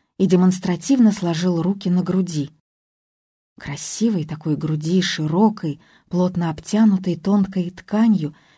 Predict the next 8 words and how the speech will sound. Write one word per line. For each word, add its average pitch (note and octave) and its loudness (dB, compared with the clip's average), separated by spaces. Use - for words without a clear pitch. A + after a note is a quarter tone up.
приятного F3+ 0
зелёного F#3 2
цвета F3+ -4
и - -14
прямо-таки F3 -4
притягивающей F3+ -2
к D#3 -18
себе F#3+ -2